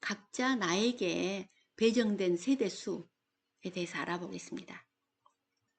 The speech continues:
자, 일반 공급 확대 비중을, 어, 그 전에 십오 프로 였던 것을 오십 프로 로 확대했단 말이에요.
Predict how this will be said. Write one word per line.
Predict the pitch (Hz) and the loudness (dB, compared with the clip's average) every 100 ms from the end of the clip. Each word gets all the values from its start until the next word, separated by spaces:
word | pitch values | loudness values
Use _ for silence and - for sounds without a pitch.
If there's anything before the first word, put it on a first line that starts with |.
| _ _ _ _ _ _ _ - - - _ _ _ _ _ _ _ _ - - _ _ _ _ _ _ _ _ _ | _ _ _ _ _ _ _ -20 -20 -20 _ _ _ _ _ _ _ _ -20 -20 _ _ _ _ _ _ _ _ _
자, | - - - | -16 -16 -6
일반 | 311 220 240 302 294 | 2 4 6 10 10
공급 | 254 233 214 214 202 - - | 8 6 6 6 6 0 -10
확대 | 277 - 277 | -10 0 2
비중을, | - 196 208 180 165 170 233 311 - _ _ _ 170 | 2 -2 0 2 4 2 2 0 -2 _ _ _ -10
어, | 165 - - - _ _ _ _ _ _ _ _ _ _ _ | -8 -8 -10 -12 _ _ _ _ _ _ _ _ _ _ _
그 | 208 | -2
전에 | 220 220 208 | 0 2 0
십오 | 208 - 302 302 | -2 0 0 0
프로 | - 226 | 0 0
였던 | 170 - 170 | 0 0 0
것을 | 170 170 - 233 277 339 - _ _ _ - | 0 -2 -2 2 4 2 0 _ _ _ -4
오십 | 202 233 247 - | 2 2 0 -6
프로 | - 180 170 | -8 -4 -2
로 | 190 | -2
확대했단 | 208 269 - 277 269 - 185 | -6 -6 0 2 2 0 0
말이에요. | - - 185 160 - 214 330 | -2 -2 -2 -2 0 2 0